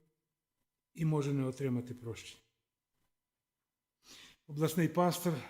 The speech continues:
об'їжджав церкви, приїхав в одне село, провели служіння. Після служіння він запитує братів:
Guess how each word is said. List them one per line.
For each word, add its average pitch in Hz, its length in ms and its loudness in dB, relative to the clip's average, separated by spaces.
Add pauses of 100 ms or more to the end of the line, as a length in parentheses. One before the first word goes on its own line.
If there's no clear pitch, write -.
(380)
об'їжджав 147 440 0
церкви, 180 580 -2 (1800)
приїхав 185 380 4
в - 20 6
одне 165 240 6
село, 185 640 4 (1080)
провели 214 380 6
служіння. 170 760 2 (300)
Після 170 280 -2
служіння 175 380 0
він 160 180 2 (240)
запитує 143 540 0
братів: 139 560 -2